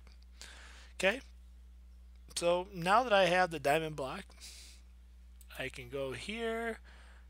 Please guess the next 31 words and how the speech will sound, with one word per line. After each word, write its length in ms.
I 80
can 240
drop 400
that 320
down 340
in 80
my 280
i-, 220
inventory. 760
And 140
then 480
I 180
can 220
right 240
click 260
on 120
my 200
agent, 460
and 200
I'm 260
going 240
to 80
give 260
him 160
the 100
diamond 380
block. 420
Now 320
he 180
actually 480
has 800